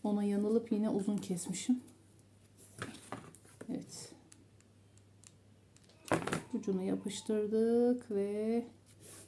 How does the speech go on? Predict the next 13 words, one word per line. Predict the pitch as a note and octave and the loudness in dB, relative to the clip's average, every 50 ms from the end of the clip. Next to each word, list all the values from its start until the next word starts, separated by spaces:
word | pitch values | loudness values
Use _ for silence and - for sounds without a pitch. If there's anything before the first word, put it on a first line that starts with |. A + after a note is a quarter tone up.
| - - - - - - - - - - - - - | -20 -20 -20 -20 -20 -20 -20 -20 -20 -20 -20 -16 -16
bu | - - | -14 -12
kadar. | - - - - - - - - - - - - - - - - - - C6+ - - - - - - - - - - - - - - - | -14 -14 -14 -16 -16 -14 -14 -14 -14 -16 -18 -20 -20 -20 -20 -20 -20 -20 -20 -20 -20 -20 -20 -20 -20 -20 -20 -20 -20 -20 -20 -18 -4 0
Şimdi | - A3+ A3 G3+ F#3 F#3+ F#3+ G3+ A3 A3 G3+ G3+ | 4 4 4 6 6 6 6 6 6 4 4 4
bu | G3+ G3+ G#3 A3+ B3+ B3 B3 - - - - - - - - - - - - - - - - - - - - - - - | 4 4 6 6 4 4 2 -2 -14 -20 -20 -20 -20 -20 -20 -20 -18 -18 -18 -20 -20 -20 -20 -20 -20 -20 -20 -20 -20 0
klipsli | - - A#3+ G#3+ G3+ G3+ G3 - - - - G3 F3+ F3+ F#3+ G3+ G#3+ A3+ A#3+ B3 B3 - - - - - - - - - - - - - - - - - - - - - - - - - - - - - - | 4 6 6 8 6 4 2 -2 -6 -4 0 0 0 2 2 2 4 4 4 2 2 -2 -14 -20 -20 -20 -20 -20 -20 -20 -20 -20 -20 -20 -20 -20 -20 -20 -20 -20 -20 -20 -20 -20 -20 -20 -20 -20 -20 -8 -2
fiyonk | - F#3+ F#3+ F#3 G3 G3+ - - - | 0 0 2 2 0 -2 -4 -6 -6
tokamız | - F#3+ - F#3+ F#3+ F#3 F3+ E3+ - - | -6 -4 0 0 0 0 -2 -4 -2 -2
da | G3 - G#3 | -2 0 2
hazır. | F3+ E3+ - E3 - - - - - - - - - - - - - - - - - - - - - | 0 0 0 -2 -6 -8 -10 -12 -14 -18 -20 -20 -20 -20 -20 -20 -20 -18 -18 -18 -18 -20 -10 2 6
İlk | C#4 D4 C#4 - - | 6 6 6 8 8
başlangıcımız, | A3 G#3+ G#3+ - - G3+ F#3+ F#3 F#3+ F3+ F3+ E3+ E3+ E3+ D3+ - - - - - | 6 6 6 4 -2 0 0 2 2 0 0 2 2 2 2 2 -2 -6 -2 0
ilk | A3+ B3 B3+ - - - | 0 2 2 0 0 2
temelimiz | A#3 G3+ G3 G3 G3 G3 G#3 F#3+ E3 D3+ - | 4 4 6 6 6 6 6 6 4 0 -2